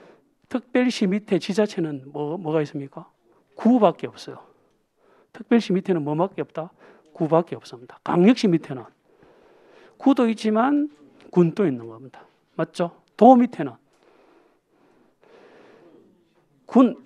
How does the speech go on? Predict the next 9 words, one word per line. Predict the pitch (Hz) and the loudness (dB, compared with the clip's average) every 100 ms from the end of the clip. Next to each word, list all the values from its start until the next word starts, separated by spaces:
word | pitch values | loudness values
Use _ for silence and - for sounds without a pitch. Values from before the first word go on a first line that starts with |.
| _ | _
군도 | 220 226 220 | -2 2 0
있지만 | 220 202 214 277 _ _ _ _ | 0 0 -2 -4 _ _ _ _
시도 | - - 165 156 | -14 -8 -6 -6
있잖아. | 143 120 113 | -8 -16 -14
시군밖에 | - - 220 175 147 131 - | -10 -6 -6 -6 -8 -10 -14
없어요. | 113 - - - _ _ - | -18 -18 -20 -20 _ _ -20
음, | 120 113 _ - 233 | -20 -20 _ -20 -16
무슨 | - 160 170 | -6 -2 2
말이겠죠? | 156 143 143 185 | 2 0 -2 -2